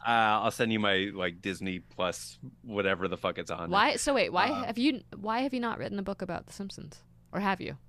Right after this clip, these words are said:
Speaker 2: And I just missed it.
Speaker 1: I know, I know a guy who is, and he, he just interviewed me for it, but I don't,
Speaker 2: Hmm.
Speaker 1: I don't know what I would contribute to the
Speaker 2: Hmm.
Speaker 1: conversation at all.
Speaker 2: There's
Speaker 1: Uh,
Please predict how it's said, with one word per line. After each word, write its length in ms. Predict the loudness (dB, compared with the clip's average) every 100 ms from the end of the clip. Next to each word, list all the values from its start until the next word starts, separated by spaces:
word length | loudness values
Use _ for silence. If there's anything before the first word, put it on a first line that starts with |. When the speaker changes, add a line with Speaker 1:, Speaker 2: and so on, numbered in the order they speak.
| -12
Speaker 2:
And 140 | -4 -4
I 60 |
just 160 | -4 -6
missed 200 | 0 2
it. 40 |
Speaker 1:
I 80 | 4
know, 280 | 4 4 4
I 100 | 2 4
know 280 | 6 8
a 80 | 8
guy 260 | 6 4 4
who 220 | 0 0
is, 360 | 2 4 2 0
and 120 | -2
he, 300 | -2 -2 -2
he 140 | -4
just 220 | -2 -4 -4
interviewed 460 | -4 -4 -4 -6 -6
me 100 | -4
for 220 | 0 0
it, 80 | 0
but 120 | 0
I 100 | 0
don't, 300 | 2 0 0
Speaker 2:
Hmm. 100 | -2
Speaker 1:
I 120 | -2 2
don't 240 | 0 0
know 120 | -2
what 300 | 0 0 2
I 360 | 2 2 2 2 -2 -8 -20 -20 -16 -10
would 400 | -2 -2 -2 -6
contribute 840 | -6 -4 -2 -2 -2 -4 -6 -10 -12 -8
to 300 | -6 -6 -6
the 120 | -8
Speaker 2:
Hmm. 60 | -8
Speaker 1:
conversation 960 | -6 -6 -8 -12 -16 -14 -8 -8 -6 -6
at 120 | -6
all. 400 | -4 -4 -4 -6 -16 -20 -20 -20 -4
Speaker 2:
There's 260 | 2
Speaker 1:
Uh, 20 | 6